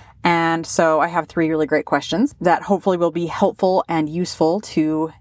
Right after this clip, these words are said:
y'all as you listen. But first, how is everything going in your life? I do have to say, my life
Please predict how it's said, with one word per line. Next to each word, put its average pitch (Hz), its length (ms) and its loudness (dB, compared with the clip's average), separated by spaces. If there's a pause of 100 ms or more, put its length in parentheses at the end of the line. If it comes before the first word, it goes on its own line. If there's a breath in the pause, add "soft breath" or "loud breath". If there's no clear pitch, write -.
y'all 156 560 2
as 160 180 0
you 151 180 -2
listen. 151 520 0 (520 soft breath)
But 269 120 0
first, - 460 -2 (400)
how - 240 0
is 294 80 0
everything 180 500 -2 (140)
going 143 440 -2
in 160 80 -2
your 151 140 0
life? 139 380 0
I 202 80 0
do 277 120 2
have 254 160 -6
to 220 80 -2
say, 165 440 0 (760 loud breath)
my 277 160 2
life 349 480 -2